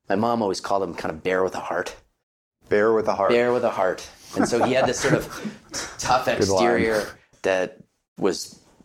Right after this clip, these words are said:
Speaker 1: up in conversations. He wouldn't always let you in to sort of exactly what he was thinking or feeling. But in that moment, I would love to sort of, in that open-hearted way, hear him talk about how he thinks he did. I think he did a pretty good job,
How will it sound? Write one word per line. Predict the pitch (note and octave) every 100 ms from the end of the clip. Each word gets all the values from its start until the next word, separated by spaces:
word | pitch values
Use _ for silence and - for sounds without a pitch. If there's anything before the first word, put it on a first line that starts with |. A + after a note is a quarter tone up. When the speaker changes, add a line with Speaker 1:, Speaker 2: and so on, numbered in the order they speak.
| -
Speaker 1:
up | G2 F#2+ - - - _ _ -
in | F#2+
conversations. | G#2 G2 F2 F#2 F2+ G#2 G2+
He | G2
wouldn't | F#2+
always | F#2+ F#2
let | F#2+ -
you | -
in | F#2 F2+ G2+ - - -
to | G2
sort | - F#2
of | F2 - -
exactly | E2+ F#2 F#2 F#2+
what | F#2 F2+
he |
was | F2 -
thinking | F#2 F2+ F#2
or | E2+
feeling. | - F2+ F#2+ G#2 - - - -
But | A2 G2+
in | A#2
that | A#2+ G#2+
moment, | F#2 F#2 F#2+ F2+ F2 -
I | F#2
would | F2+ F2+
love | F#2+ F2+ - -
to | F2+ F2 E2
sort | - F#2+
of, | F2+ -
in | F#2
that | F2+ F2 F#2
open-hearted | F2+ F#2+ F2+ - - - - G#2 G2 E2+
way, | E2+ F2+ F2+ E2+ - _ _ _
hear | F#2 F2+
him | F2+ E2
talk | - E2+ F2
about | E2+ E2+ E2+ - _ _ _ -
how | F2+
he | E2+ E2+
thinks | F2+ E2+ -
he | F2
did. | - F2 F2+ - _ _ -
I | A2+
think | F2+
he | F2
did | E2+
a | -
pretty | - -
good | -
job, | - - -